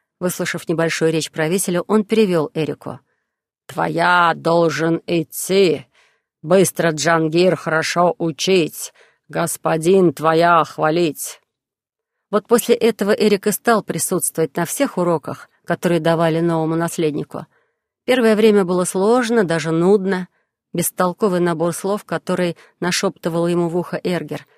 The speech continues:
с трудом укладывался в голове. Однако с появлением Йенса стало значительно легче.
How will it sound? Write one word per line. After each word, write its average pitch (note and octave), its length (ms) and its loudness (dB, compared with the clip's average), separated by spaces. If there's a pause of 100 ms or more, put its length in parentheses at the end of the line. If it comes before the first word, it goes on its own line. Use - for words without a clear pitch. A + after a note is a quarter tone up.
(140)
с - 100 -14
трудом F#3 400 0
укладывался D3+ 600 -6
в C#3 60 -10
голове. D3+ 440 -6 (1200)
Однако A#3+ 460 2
с - 80 -2
появлением F#3 640 2
Йенса C#4 560 0
стало B3+ 360 0
значительно A3+ 560 -2
легче. D#3+ 580 -4